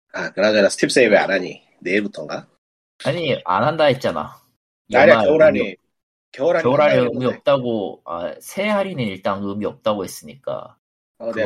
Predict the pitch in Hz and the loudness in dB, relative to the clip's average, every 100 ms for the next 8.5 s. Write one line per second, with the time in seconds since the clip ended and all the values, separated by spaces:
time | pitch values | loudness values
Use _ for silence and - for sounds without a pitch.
0 | 98 110 143 127 123 113 110 - 87 85 | -2 0 2 2 0 0 0 0 -2 4
1 | 135 156 151 143 123 107 - 131 147 135 | 6 8 6 2 -4 -6 -6 0 0 0
2 | 143 135 110 101 135 127 92 104 110 104 | -6 -6 -6 -6 -8 -8 -10 -8 -8 -8
3 | 101 - _ _ _ - 117 131 131 131 | -10 -12 _ _ _ -10 -6 -4 -2 -2
4 | 123 113 - 113 117 127 104 92 85 95 | -2 -6 -8 -4 -2 0 -2 -4 -6 -8
5 | - _ _ _ _ _ _ - - 101 | -8 _ _ _ _ _ _ -20 -6 0
6 | 107 113 113 104 101 95 90 90 87 104 | 0 0 0 0 -2 -6 -10 -14 -14 -12
7 | - - 151 139 - 117 113 107 104 104 | -10 -6 -6 -6 -10 -10 -4 -4 -2 -4
8 | 101 113 87 - 127 | -6 -10 -12 -14 -20